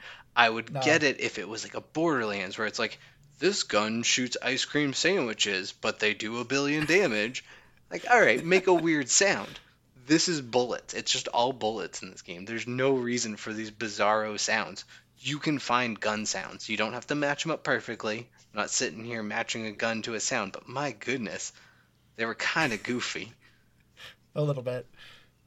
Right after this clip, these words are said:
Speaker 2: And yeah, I, I, I agree. The sound overall is, is fine. Uh, some of the environments work kinda well, like when you're doing, uh, like when you're in the jungle, you hear birds going. When you're in the war, like,
Speaker 1: Yeah.
Speaker 2: you hear mortar going off in the background.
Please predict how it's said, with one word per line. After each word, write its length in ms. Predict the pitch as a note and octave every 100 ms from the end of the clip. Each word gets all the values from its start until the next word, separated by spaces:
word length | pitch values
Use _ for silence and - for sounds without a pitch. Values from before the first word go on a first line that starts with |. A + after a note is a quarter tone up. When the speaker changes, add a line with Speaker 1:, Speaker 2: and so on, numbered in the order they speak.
| _ _ _ _ _ E3
Speaker 2:
And 120 | E3+
yeah, 160 | F3+
I, 180 | D#3 D#3+ -
I, 220 | D#3+ F3+ -
I 80 | E3+
agree. 300 | F3 D#3 C#3+
The 180 | C#3 D#3
sound 340 | D3 F#3+ A#3
overall 520 | G#3+ D3+ C#3+ C3 B2 - _ -
is, 240 | D3 D3
is 220 | D#3+ C#3+
fine. 460 | - C#3 C#3+ D#3+ E3 - - _ -
Uh, 200 | D3+ C#3+
some 180 | C#3+ G3
of 40 |
the 80 | G#3
environments 500 | D#3+ C#3+ D#3 D#3 D3
work 280 | C#3+ C#3+ -
kinda 200 | D3 C#3
well, 300 | C3+ C#3 C#3
like 200 | C3 B2+
when 100 | C3
you're 100 | C3
doing, 280 | C3+ B2+ B2
uh, 320 | A#2+ A#2+ A#2+ - _ _ _ _ _ _
like 160 | C3+ C#3
when 100 | D3+
you're 80 | E3
in 40 |
the 80 | D#3
jungle, 360 | D3 C#3+ D3 C#3+
you 80 |
hear 100 | C#3+
birds 400 | D3+ C#3+ C#3 C3
going. 400 | - C3+ C3+ C3
When 100 | C#3
you're 100 | D3
in 60 | D#3
the 80 | D3
war, 360 | B2+ C#3 C3+ C3+
like, 140 | C3
Speaker 1:
Yeah. 60 | C3+
Speaker 2:
you 60 |
hear 160 | D3 D#3+
mortar 320 | C3 C3+ C3
going 240 | B2 C3 C3+
off 140 | C3
in 40 |
the 60 | C3
background. 720 | C3 C3 C3+ C3 B2+ B2+ B2+